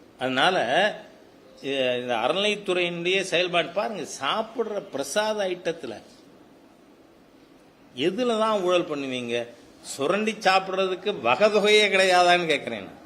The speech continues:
ஆகவே இதை நாம புரிஞ்சுக்கணும். இவர்கள் ஹிந்து மத உணர்வுகளை மதிக்காதவர்கள், ஹிந்து கோவில்களை பராமரிப்பதிலே பயனில எவிடென்ட்டா தெரியுது ஊழல் செய்யறவங்க.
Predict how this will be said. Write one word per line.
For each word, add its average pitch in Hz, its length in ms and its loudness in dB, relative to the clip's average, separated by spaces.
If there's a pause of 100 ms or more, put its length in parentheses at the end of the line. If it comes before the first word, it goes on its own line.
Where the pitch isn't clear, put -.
(960)
ஆகவே 175 320 2
இதை 185 160 0
நாம 160 240 0
புரிஞ்சுக்கணும். 185 680 -4
இவர்கள் 175 640 -2 (1120)
ஹிந்து 214 360 -2
மத 185 340 2
உணர்வுகளை 175 680 0
மதிக்காதவர்கள், 135 1160 -2
ஹிந்து 175 300 -6
கோவில்களை 151 680 -2
பராமரிப்பதிலே 143 1000 -2 (400)
பயனில 143 540 -2
எவிடென்ட்டா 143 480 0
தெரியுது 127 640 -4
ஊழல் 165 360 0
செய்யறவங்க. 113 600 -2